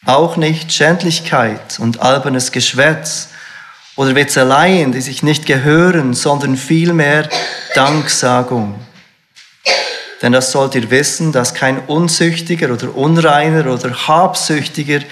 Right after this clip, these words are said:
der ein Götzendiener ist, ein Erbteil hat im Reich des Christus und Gottes.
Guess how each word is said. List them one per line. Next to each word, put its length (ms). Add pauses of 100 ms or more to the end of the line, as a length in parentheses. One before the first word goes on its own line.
(560)
der 100
ein 180
Götzendiener 800
ist, 480 (600)
ein 280
Erbteil 680
hat 220
im 140
Reich 480
des 220
Christus 680
und 180
Gottes. 760